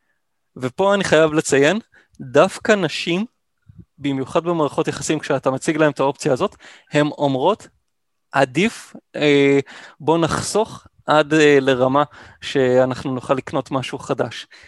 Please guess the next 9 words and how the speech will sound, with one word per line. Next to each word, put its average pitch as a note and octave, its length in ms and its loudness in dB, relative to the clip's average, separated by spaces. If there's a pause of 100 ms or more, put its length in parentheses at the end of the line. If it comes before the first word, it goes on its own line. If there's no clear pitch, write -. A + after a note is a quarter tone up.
(300)
גברים, C#3 580 0 (480)
בקטע D3 500 0
הזה, C3+ 200 2
ואנחנו C3 320 -2
עשינו E3 260 -2
את D#3 100 -6
ה-, D3 220 0
את - 80 -6
המחקר, D#3+ 340 0